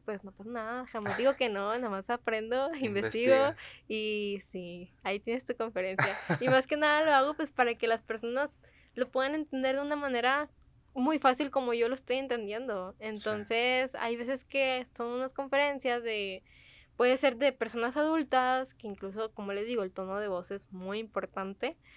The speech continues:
Speaker 1: Este, incluso por, es mucha saturación de información, más la voz, que a veces unos son muy tranquilos, muy
Speaker 2: Ujú.
Speaker 1: así, y no aprendes nada.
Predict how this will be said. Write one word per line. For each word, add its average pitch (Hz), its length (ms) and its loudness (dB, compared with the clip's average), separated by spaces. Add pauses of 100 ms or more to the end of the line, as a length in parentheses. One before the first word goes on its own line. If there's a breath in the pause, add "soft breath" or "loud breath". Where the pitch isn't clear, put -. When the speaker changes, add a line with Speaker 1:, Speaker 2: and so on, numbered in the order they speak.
(240 loud breath)
Speaker 1:
Este, 202 680 -2
incluso 247 880 2
por, 247 280 0
es 262 180 -4
mucha 277 400 -2
saturación 254 560 -6
de 269 60 -6
información, 262 680 -4 (520 soft breath)
más 214 220 2
la 208 160 4
voz, 254 400 2
que - 80 -6
a 233 40 0
veces 247 260 -4
unos 262 280 -6
son 254 160 -6
muy 262 260 -8
tranquilos, 247 1080 -6
muy 226 240 -8
Speaker 2:
Ujú. 240 60 -6
Speaker 1:
así, 277 300 -8 (760 soft breath)
y 214 100 -4
no 233 100 0
aprendes 247 340 2
nada. 190 320 -6